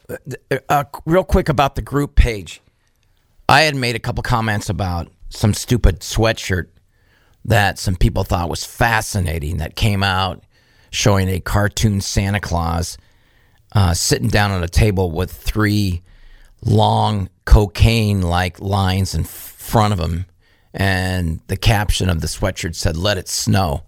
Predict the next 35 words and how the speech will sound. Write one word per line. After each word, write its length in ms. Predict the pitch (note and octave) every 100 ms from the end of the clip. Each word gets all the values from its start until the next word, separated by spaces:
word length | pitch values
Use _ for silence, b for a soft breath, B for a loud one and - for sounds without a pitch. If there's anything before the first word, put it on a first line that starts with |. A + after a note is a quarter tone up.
| b b b b b b b b b b - -
And, 280 | A#2 G#2
uh, 60 | G#2
one 160 | G#2+ C3+
of 60 |
the 80 | B2
stores 320 | - G2+ F#2
tried 220 | - G#2
to 60 | F2+
carry 280 | - G#2+ G#2
it 100 | -
for 80 | G2
a 40 |
little 120 | E2+
bit, 220 | F#2 F#2+
and 100 | G#2
thank 300 | - G#2+ F2+
goodness 420 | - A2+ F#2+ F2+ - B B B B B -
they 180 | - G2
stopped 460 | - A2+ G#2+ -
it 40 | F#2+
because 320 | - - F#2
so 160 | -
many 160 | G2 F#2+
people 360 | - G#2 F#2+ E2+
were 360 | D2 C2+ - _ _ -
irate 460 | G2+ F#2+ F#2+ A2
about 300 | G2 - E2
it. 120 | D#2+ - _
But, 640 | G#2+ A2 D3+ B2 - - - _ _ _ _ _ _ _ _ _ _ _ -
uh, 380 | A2+ A2 A2 -
one 280 | C#3 C3+
of 80 | C3
the 160 | A2+ A2
main, 840 | G#2 B2 C3+ F3 F#3 D3+ B2 G2
main, 720 | A2+ C#3+ F3 E3+ B2 D#2+ -